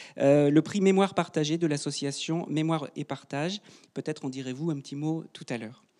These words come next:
Journaliste de radio, disais-je, à France Inter, puis à France Bleu Gironde, journaliste de télévision, vous avez commencé à France trois, la cinquième, R F O.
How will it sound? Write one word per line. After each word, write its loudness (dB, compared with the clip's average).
Journaliste 6
de 10
radio, 8
disais-je, 4
à 2
France 0
Inter, 4
puis 2
à 2
France -2
Bleu 0
Gironde, 4
journaliste 0
de 2
télévision, 4
vous 0
avez 0
commencé -2
à 0
France -6
trois, -2
la -4
cinquième, -10
R -6
F -10
O. 2